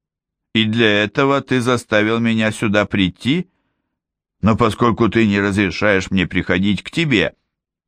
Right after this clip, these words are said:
так что в нём странного?» — спросила она, подбородком указывая на телефон. «Какой-то незнакомец хочет что-то сообщить мне о Туке». «Тебе?»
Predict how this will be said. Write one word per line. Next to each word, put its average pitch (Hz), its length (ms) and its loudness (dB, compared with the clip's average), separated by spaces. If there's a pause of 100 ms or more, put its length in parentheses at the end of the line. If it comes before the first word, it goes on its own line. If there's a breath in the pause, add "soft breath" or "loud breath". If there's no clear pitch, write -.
(140)
так 113 180 0
что 151 260 0
в 139 60 0
нём 123 200 0
странного?» — 95 760 0 (440 soft breath)
спросила 110 640 2
она, 104 220 0
подбородком 98 720 0
указывая 92 560 0
на 90 140 0
телефон. 95 520 -2 (920)
«Какой-то 107 520 0
незнакомец 90 1000 0 (340 loud breath)
хочет 123 380 2
что-то 120 400 -2
сообщить 110 640 -2
мне 110 380 0
о 104 160 0 (140)
Туке». - 520 -2 (1400)
«Тебе?» 90 640 0